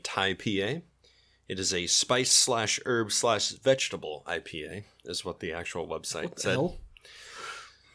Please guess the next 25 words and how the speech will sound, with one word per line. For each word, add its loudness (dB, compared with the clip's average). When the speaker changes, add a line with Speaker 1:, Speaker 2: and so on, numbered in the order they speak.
Speaker 1:
Thai 6
P 8
A, 8
an 4
experimental 4
I 8
P 2
A 8
brewed 4
with 4
Thai 0
spices, 2
has 0
been 4
in 2
high 4
demand 4
since 0
its -4
masterful 0
creation 0
in -4
two -4
thousand -4
ten. 0